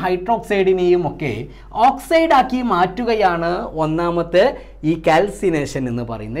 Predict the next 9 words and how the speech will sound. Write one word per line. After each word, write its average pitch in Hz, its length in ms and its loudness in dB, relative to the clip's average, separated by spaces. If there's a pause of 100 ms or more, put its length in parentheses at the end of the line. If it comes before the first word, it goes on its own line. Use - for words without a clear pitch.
രീതി 107 220 -8
നമ്മൾ 95 200 -12
ഉപയോഗിക്കുന്നത്. 87 540 -16 (100)
എല്ലാവരെയും 294 640 8 (120)
ഓക്സൈഡ് 220 340 4
ആക്കാനല്ല 190 340 2 (240)
നമ്മൾ 156 160 0 (120)
കാൽസിനേഷൻ 139 600 -2
ഉപയോഗിക്കുന്നത്. 110 680 -2